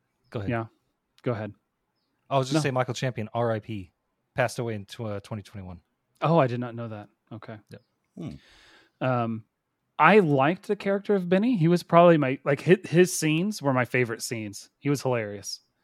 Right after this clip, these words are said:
Speaker 2: Uh, I know reading into the film, it looks like there was a little bit of, uh, negative press around the only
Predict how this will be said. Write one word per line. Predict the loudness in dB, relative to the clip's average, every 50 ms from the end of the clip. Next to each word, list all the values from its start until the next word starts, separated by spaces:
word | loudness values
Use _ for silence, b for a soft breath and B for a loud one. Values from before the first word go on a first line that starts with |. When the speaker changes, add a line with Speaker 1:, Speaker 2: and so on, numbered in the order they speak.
| _ _ _ _ _ _ _ _ _ _ _ _ _ _ _ _ _ _ _ _ _ -2
Speaker 2:
Uh, | 0 0 0 2 2
I | 2 2
know | 4 6 6 8 10 10 8 8 6 2 -4
reading | -4 -2 0 2 2 2 2
into | 2 0 0 -2
the | -4 -6
film, | -2 0 0 0 2
it | 0
looks | -2 -2 -2
like | -4 -4
there | -2 -4
was | -4 -4 -4
a | -6
little | -4 -2 -2 -2 -2
bit | -2 0 0 0
of, | 0 0 -2 -2 -4 -4
uh, | -2 0 0 0 0 -2 -4 -6 _ _ _ _ _ _ _ _ _ _ _ _ _ _ -20 _ _ _ _ _ _ _ _ _ _ -6
negative | -2 2 2 2 2 2 0 -2 _
press | 2 2 2 2 2 -2 -4
around | -2 0 0 0 0 -2
the | -2 -2
only | -2 -2 -2 -2 -2 -2 -2 -2 -4 -6